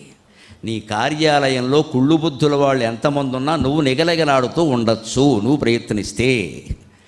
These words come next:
అంతేగాని, "ఇది బాగుండలేదు, ఇంకో ఉద్యోగం చూస్తా, ఇది బాగుండలేదు, ఇంకో ఉద్యోగం." ప్రపంచంలో దొరకదు ఎక్కడ. అన్ని కార్యాలయాలు అలాగే ఉంటాయి.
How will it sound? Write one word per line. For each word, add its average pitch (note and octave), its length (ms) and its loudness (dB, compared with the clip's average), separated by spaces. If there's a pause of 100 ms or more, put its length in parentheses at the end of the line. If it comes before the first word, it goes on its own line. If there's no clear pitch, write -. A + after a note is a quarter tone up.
అంతేగాని, D#3 440 -4
"ఇది G#3+ 80 -2
బాగుండలేదు, F#3+ 440 -2
ఇంకో E3 220 -4
ఉద్యోగం F3 380 -2
చూస్తా, C#3 200 -10
ఇది E3+ 140 -4
బాగుండలేదు, F#3 460 0
ఇంకో E3+ 200 -2
ఉద్యోగం." E3+ 360 -2
ప్రపంచంలో E3+ 520 -4
దొరకదు D3 340 -2
ఎక్కడ. B2 160 -2
అన్ని C3+ 200 0
కార్యాలయాలు E3+ 640 0
అలాగే C3 240 -2
ఉంటాయి. F2+ 300 -12